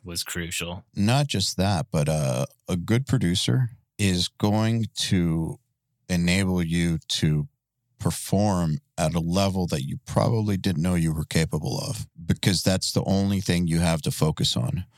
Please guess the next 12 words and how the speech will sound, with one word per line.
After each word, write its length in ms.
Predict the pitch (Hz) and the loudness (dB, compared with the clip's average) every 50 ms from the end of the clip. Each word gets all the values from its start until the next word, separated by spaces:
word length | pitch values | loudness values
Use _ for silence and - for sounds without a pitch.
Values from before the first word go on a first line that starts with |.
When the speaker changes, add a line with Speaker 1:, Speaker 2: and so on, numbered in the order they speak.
| _ _ _ _ _ _ - | _ _ _ _ _ _ -6
Speaker 2:
Whereas 520 | 87 82 85 87 85 82 85 85 82 - | -2 0 2 2 4 4 2 2 0 0
when 440 | - 87 87 85 85 80 80 82 76 - | 0 2 2 2 2 2 2 0 -2 -2
you're 220 | - 78 80 80 | -2 -2 0 0
self-producing, 960 | - - - 101 98 - - - 78 80 90 95 - - - 80 76 76 85 87 - _ _ _ _ _ | 0 0 0 0 0 0 -2 -2 0 0 0 0 0 0 0 0 0 0 -2 -6 -12 _ _ _ _ _
basically, 680 | - 95 92 - - 87 - - 80 80 80 76 67 - | -2 0 0 0 0 -2 -2 0 0 0 2 0 0 0
I 80 | - 76 | -2 -2
think 320 | - - 87 80 76 - | 0 0 -2 -2 -2 -2
that 220 | - 78 76 67 - _ _ _ _ _ _ _ _ | -2 -2 -2 -2 -4 _ _ _ _ _ _ _ _
your 300 | - 80 80 78 78 78 | -6 -2 0 0 2 0
attention 480 | 76 - 104 98 98 98 - 107 98 85 | 2 2 2 2 2 0 0 -2 0 0
is 120 | 82 78 | -2 -2
divided 600 | - 87 78 80 71 65 69 71 - - - - | -2 -2 -2 0 0 0 0 -2 -4 -6 -12 -14